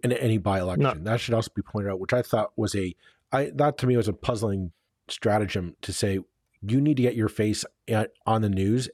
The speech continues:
Speaker 1: a, as much as possible. And a good, easy way to do that is if you're in third place and you don't have a lot of money to do a lot of events,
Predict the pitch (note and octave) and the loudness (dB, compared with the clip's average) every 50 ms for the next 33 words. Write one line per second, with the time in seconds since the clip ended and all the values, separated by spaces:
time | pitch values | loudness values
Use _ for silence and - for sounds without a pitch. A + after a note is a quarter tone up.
0 | - _ _ _ - A2 G#2+ G#2 G2+ G2+ - - G#2 F#2 E2 F#2+ G2+ A2 D3 - | -14 _ _ _ -2 0 0 2 0 0 0 -2 -4 -2 -2 0 2 2 2 0
1 | - - - A2 G2+ F#2 - - - G#2 G2+ G#2+ - - F2 E2+ D2 - - - | 0 -2 -2 -2 -2 -2 -4 -4 0 0 0 0 0 -4 -6 -8 -10 -10 -14 -18
2 | - - - - - - - _ - G2+ G2 G#2 G2+ F#2+ E2 F2 - B2+ B2+ C3 | -20 -20 -20 -20 -20 -20 -20 _ -4 -2 0 2 0 0 -2 0 2 2 2 2
3 | B2 - - - A#2+ A#2 A#2 A2+ B2+ A#2+ A2+ G#2+ F#2+ G2+ G#2 A#2+ B2+ A2+ - - | 0 -4 -6 -4 -2 -2 0 2 2 2 2 2 2 2 2 2 2 2 0 -2
4 | - A2 A2+ G#2+ G2+ - - - A#2 G#2+ A2 G#2 - - - G#2 G#2 C3+ E3+ - | 0 0 0 0 0 -4 -4 0 0 2 2 0 -2 -2 0 2 2 2 0 -2
5 | - - - _ _ _ _ - G2+ G#2+ A2 A#2+ G#2 - A2+ G#2+ A2 G#2+ G#2 G2 | -4 -8 -10 _ _ _ _ -2 0 2 2 2 2 2 0 2 2 2 2 0
6 | F2+ F2 F#2 G#2 A2+ G#2 - F2+ F2 G2 G2 G2 F#2+ F2+ F#2+ E2+ F2 D#2+ F2+ F#2+ | 0 0 0 0 0 -2 -2 -2 0 0 2 2 0 0 -2 -4 -4 -2 -2 0
7 | B2 D#3+ - - - | 0 0 -2 -6 -12